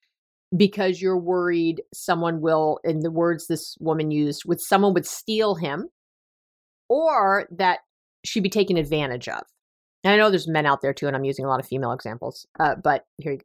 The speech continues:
stick with me. You men don't write in enough. If you wrote in, I'd use you more.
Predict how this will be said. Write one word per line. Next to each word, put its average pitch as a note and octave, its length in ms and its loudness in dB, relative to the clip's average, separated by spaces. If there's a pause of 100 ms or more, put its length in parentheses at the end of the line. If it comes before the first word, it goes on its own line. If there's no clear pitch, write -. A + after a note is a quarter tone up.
(100)
stick - 260 -8
with A2 120 -6
me. - 120 -10 (520)
You F3+ 160 0
men A3+ 180 2
don't E3+ 160 2
write F3+ 200 2
in B3 80 -4
enough. E3 320 -8
If - 140 -8
you F#3 100 2
wrote E3 180 4
in, D4 140 -2
I'd C#3+ 160 -4
use E3 160 -2
you F3 80 -4
more. A3 180 -4